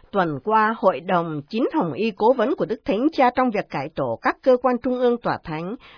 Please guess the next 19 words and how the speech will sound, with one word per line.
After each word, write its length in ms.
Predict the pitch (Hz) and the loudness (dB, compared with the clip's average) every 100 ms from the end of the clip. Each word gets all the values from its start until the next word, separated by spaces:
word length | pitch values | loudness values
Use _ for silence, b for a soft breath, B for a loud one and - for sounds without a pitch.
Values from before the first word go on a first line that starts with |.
| - | -6
đã 100 | 196 | 0
kết 120 | 262 285 | 2 2
thúc 140 | 381 349 | 0 -4
khóa 240 | - 254 | 0 0
họp 120 | 339 160 | 0 -2
trong 120 | 226 240 | -2 -4
hai 220 | 247 247 | -2 -2
ngày, 300 | 220 196 156 | -2 -4 -4
mùng 280 | 165 170 131 | -4 -6 -6
tám 280 | - 175 226 - | -4 -4 -4 -4
và 60 | 220 | -4
mùng 260 | 190 156 135 | -4 -6 -10
chín 220 | - 202 - | -8 -6 -4
tháng 220 | 208 370 | -4 -4
hai, 380 | 294 226 214 220 B B | -4 -2 -4 -6 B B
dưới 120 | - 370 320 | -2 -2 0
quyền 220 | 208 165 | -2 0
chủ 160 | 165 139 - | -6 -8 -6
tọa 240 | 156 147 | -6 -6